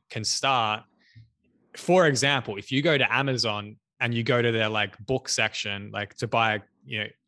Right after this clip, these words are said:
Kindle book or just whatever, physical book, they have it all laid out there,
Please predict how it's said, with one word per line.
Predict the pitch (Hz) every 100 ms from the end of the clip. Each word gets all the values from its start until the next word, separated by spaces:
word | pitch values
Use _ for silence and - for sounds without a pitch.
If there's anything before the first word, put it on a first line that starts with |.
| -
Kindle | - 120 113 113 110
book | 104 113 113
or | 107 101 101
just | - -
whatever, | 120 107 95
physical | 127 110 113 107
book, | 123 110 - - - - _ _ _ _ _ -
they | 160 143
have | 170 151
it | 147
all | 135 131
laid | 131 123
out | 139 110
there, | 107 98